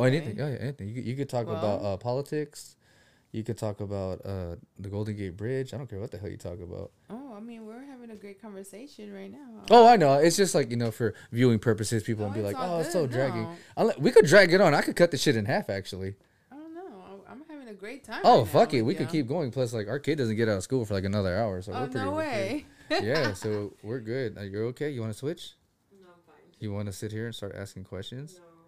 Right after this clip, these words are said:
Speaker 2: Anything you wanna ask me?
Speaker 1: Um, actually, I do wanna ask you a
Speaker 2: Ooh, this is gonna
Speaker 1: question.
Speaker 2: be great.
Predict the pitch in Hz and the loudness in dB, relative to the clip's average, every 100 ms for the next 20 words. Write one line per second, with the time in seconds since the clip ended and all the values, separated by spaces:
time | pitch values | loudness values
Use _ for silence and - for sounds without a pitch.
0 | - 160 165 170 175 165 156 143 147 196 | -2 0 0 2 2 2 0 -2 -4 -8
1 | - _ _ _ _ _ _ _ - 294 | -10 _ _ _ _ _ _ _ -20 -18
2 | 302 294 302 294 294 - _ _ - 302 | -18 -18 -20 -20 -20 -20 _ _ -18 -16
3 | - 370 269 196 160 196 349 285 151 147 | -14 -8 -6 -6 -8 -10 -10 -10 -12 -16
4 | 156 - 156 147 120 143 135 113 131 98 | -18 -18 -18 -12 -8 -4 -4 -4 -6 -6
5 | 104 95 87 90 92 98 127 101 | -6 -8 -8 -10 -10 -10 -10 -10